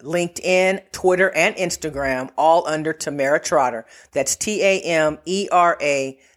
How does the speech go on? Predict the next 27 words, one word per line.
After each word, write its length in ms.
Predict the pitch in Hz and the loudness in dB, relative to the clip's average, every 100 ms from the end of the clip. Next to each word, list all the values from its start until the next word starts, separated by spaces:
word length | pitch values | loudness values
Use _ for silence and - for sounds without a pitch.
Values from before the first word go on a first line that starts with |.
| _ | _
T 240 | - 214 - | -6 -6 0
R 320 | 185 180 180 | 2 2 2
O 280 | 147 143 139 | 0 0 -2
T 280 | - 196 185 | -8 -8 -8
T 320 | - 175 - | -8 -10 -8
E 200 | 156 156 - | -8 -8 -2
R. 320 | 139 123 120 - _ _ | -2 -2 -8 -16 _ _
You 80 | 151 | -6
can 120 | 180 | 2
also 360 | 180 202 - 214 | 4 4 0 -4
join 420 | 147 180 175 175 | 0 2 2 2
my 160 | 151 | 2
Facebook 840 | 147 - 208 208 - 131 151 - 147 | 0 0 0 0 -2 -2 -2 -2 -8
group 380 | 147 139 147 _ _ _ | -6 -6 -6 _ _ _
called 400 | - 175 151 151 | 2 2 2 0
Win 380 | 151 170 175 180 | -2 2 2 0
Over 240 | 151 160 170 | 0 0 0
Depression. 640 | 196 - 151 - 139 131 - _ _ | -2 2 0 2 -8 -12 -16 _ _
You 80 | 147 | -10
can 140 | 156 | -4
go 160 | 165 175 | 2 2
to 60 | |
my 180 | 190 202 | 4 4
YouTube 480 | 220 254 254 185 151 | 2 -2 -2 -4 -2
channel 500 | - 143 123 95 - | -4 -2 -4 -10 -14
called 320 | - 170 151 151 | 0 2 4 0
Win 440 | 143 160 156 156 | -2 0 0 0